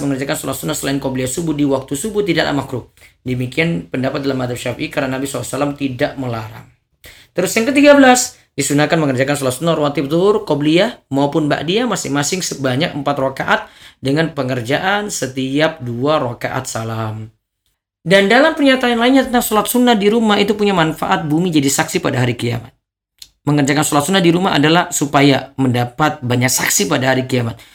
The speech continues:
Sebagaimana keutamaan ini disebut oleh Profesor Doktor Mustafa Al-Bugha dalam Al-Fiqh Al-Manhaji ketika menjelaskan amalan sunnah saya sudah sholat. Dan dari hadis dari Abu Hurairah radhiyallahu anhu,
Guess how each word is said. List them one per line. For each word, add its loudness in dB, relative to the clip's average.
Sebagaimana 2
keutamaan 0
ini 0
disebut -2
oleh -4
Profesor -4
Doktor -4
Mustafa -4
Al-Bugha 0
dalam 0
Al-Fiqh -4
Al-Manhaji -2
ketika -4
menjelaskan -2
amalan -2
sunnah -2
saya -2
sudah -8
sholat. -10
Dan -2
dari 0
hadis 2
dari 2
Abu -2
Hurairah 2
radhiyallahu -4
anhu, 0